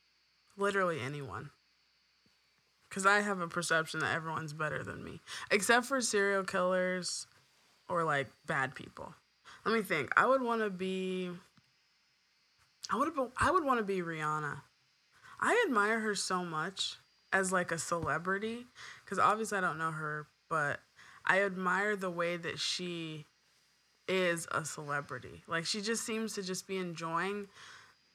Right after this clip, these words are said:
enjoying her wealth, but enjoying her life and just kind of, like,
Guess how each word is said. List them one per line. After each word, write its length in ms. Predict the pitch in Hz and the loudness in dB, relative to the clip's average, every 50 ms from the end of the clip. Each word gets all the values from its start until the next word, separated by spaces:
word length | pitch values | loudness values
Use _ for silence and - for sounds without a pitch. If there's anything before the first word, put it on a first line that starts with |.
| _ _ _ _ _ _ _ _ _ _ _ _ _ _ - - | _ _ _ _ _ _ _ _ _ _ _ _ _ _ -4 -2
enjoying 600 | 196 214 208 180 185 185 180 196 208 214 226 214 | 0 0 0 0 0 2 4 4 4 2 2 0
her 320 | 214 233 233 233 226 226 - _ - | 0 0 0 0 0 -4 -8 _ -14
wealth, 640 | 180 165 185 175 180 180 208 214 - - - - - - _ _ _ - | -4 0 2 4 4 4 2 0 -6 -12 -16 -18 -18 -20 _ _ _ 0
but 140 | 185 - - | 0 2 2
enjoying 600 | 180 190 185 170 170 175 170 170 175 180 180 190 | 0 -2 -2 -4 -4 -4 -2 -2 0 -2 -2 -4
her 300 | 175 165 180 175 170 170 | -4 -4 -4 -4 -4 -4
life 540 | 170 165 160 147 151 156 180 196 190 - - - | -6 -4 0 0 2 2 0 -2 -4 -8 -8 -6
and 140 | 175 180 | -6 -6
just 160 | 175 175 170 - | -6 -6 -8 -4
kind 220 | - 185 175 175 | -2 -2 -2 -2
of, 80 | 170 160 | -2 -2
like, 320 | 160 143 143 147 - | -2 -2 -4 -6 -10